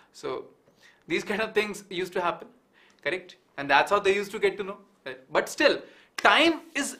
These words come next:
of, of a very important essence in our lives, correct? Hai na? So how did our ancestors did this?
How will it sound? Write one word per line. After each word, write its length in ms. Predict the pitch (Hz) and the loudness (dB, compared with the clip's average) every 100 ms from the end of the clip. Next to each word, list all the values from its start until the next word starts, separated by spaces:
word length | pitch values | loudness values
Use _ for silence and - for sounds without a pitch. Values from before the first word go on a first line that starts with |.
| - | 2
of, 260 | 226 233 - _ - | 4 4 -4 _ -2
of 320 | 202 220 - _ | -2 -2 -12 _
a 100 | 208 | -8
very 340 | 180 214 247 240 | -2 -2 -2 -8
important 580 | 180 170 196 208 220 214 | -10 -6 -2 -2 -4 -8
essence 540 | 180 180 233 202 196 - | -10 -6 -6 -6 -8 -10
in 180 | - 151 | -8 -4
our 180 | 135 | -4
lives, 600 | 127 117 117 - - - _ | -4 -6 -8 -16 -20 -20 _
correct? 320 | 113 202 - - _ _ _ _ _ | -6 -6 -8 -20 _ _ _ _ _
Hai 60 | 127 | -8
na? 140 | 175 - _ _ _ _ _ - - _ - | -8 -10 _ _ _ _ _ -20 -20 _ -16
So 340 | - 147 175 _ _ _ _ _ _ _ _ | -6 -6 -8 _ _ _ _ _ _ _ _
how 360 | - - 247 277 | -20 -2 2 2
did 220 | 277 285 - | 0 -6 -2
our 220 | 208 220 - | -2 -2 -6
ancestors 920 | 175 190 - 220 - - 226 220 - - - | -6 -6 -6 -8 -6 0 2 0 -4 -20 -12
did 300 | 139 185 170 | 2 2 2
this? 420 | - - - - | -8 -18 -18 -20